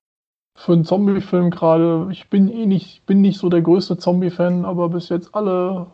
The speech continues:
äh, Ausflüge, die der Herr Snyder mit Zombies hatte, oder auch, der hat ja auch das berüchtigte Dawn of the Dead Remake gemacht, was auch ein sehr, sehr guter Film war, ist auch mit Army of the Dead, das nicht die Fortsetzung ist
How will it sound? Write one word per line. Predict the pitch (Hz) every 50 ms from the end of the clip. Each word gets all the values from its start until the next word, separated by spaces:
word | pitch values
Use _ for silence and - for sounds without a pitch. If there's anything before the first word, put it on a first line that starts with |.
| _ _ _ _ _ - -
äh, | 220
Ausflüge, | 190 180 170 214 214 196 202 - - 185 185 180 180 175
die | 165 175 175 175 175 170 170 160 160 _ -
der | 170 151
Herr | 165 165 156
Snyder | - - - 170 170 170 175 175 175
mit | 165 165 165 165
Zombies | - 160 160 165 160 -
hatte, | 165 160 160 165 165 185
oder | 202 190 190
auch, | 185 180 - -
der | 185 175
hat | 165 175
ja | 175
auch | 165
das | - 170 165 - - - - _ _ _ _ _ _ - - - _ _ _ - -
berüchtigte | 196 180 180 190 170 180 180 170 170 165
Dawn | 170 170 170 170
of | 175 170 170
the | 170
Dead | 160 170 175 180
Remake | 180 185 180 175 175 170
gemacht, | - 170 165 170 165 - -
was | 165 160
auch | 160 160 160
ein | 160 156
sehr, | 160 160 160 170 170 170
sehr | 165 170 165
guter | 160 175 165 - 170
Film | 160 - 165 165 160 170
war, | 170 170 160 - _ _ _ _ _ _ _ _ _ _ _ _ _ _ - -
ist | 214 190 165
auch | 156 156
mit | 160 160 165
Army | 165 151 156 160 156
of | 147 147 147 -
the | 156
Dead, | 147 156 151 147 151 - _ _ _ _ _ _ _ _ _ -
das | - 170 - -
nicht | 175 165 - -
die | -
Fortsetzung | - - 165 156 160 - 156 - - 160 156 156
ist | 156 151 - -